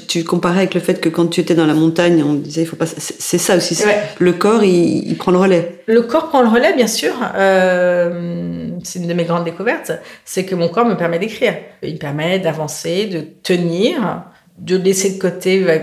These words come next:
Speaker 2: la réflexion et d'avancer, voilà, mot après mot, phrase après pra-, phrase, vers quelque chose.
Speaker 1: Oui, c'est-à-dire que c'est, c'est ce que tu disais un peu tout à l'heure, c'est qu'à un moment donné, il faut juste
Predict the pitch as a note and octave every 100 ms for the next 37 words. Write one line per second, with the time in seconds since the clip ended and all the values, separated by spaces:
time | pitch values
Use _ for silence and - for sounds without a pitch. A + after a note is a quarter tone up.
0 | D#3+ F3 F3 F#3 F3+ - B3 - _ _
1 | _ - G3 F#3+ F3 E3+ E3+ - F3 A#3
2 | E3+ D#3+ E3+ F#3 F3+ F3+ D#3+ F#3 F#3+ D#3+
3 | D#3 - C#3+ - F3 G#3+ - - F#3 -
4 | - D3+ E3 F#3 G3 F3 F3 - _ _
5 | _ _ _ _ _ _ - - - G#3
6 | F3+ F3+ F3+ F#3 F#3 F#3+ - F3+ - F3
7 | F3+ F3+ F3 F3 - G3+ F3+ F3 E3+ E3+
8 | E3+ E3+ E3+ F#3+ G3+ F3 D#3+ F3 - -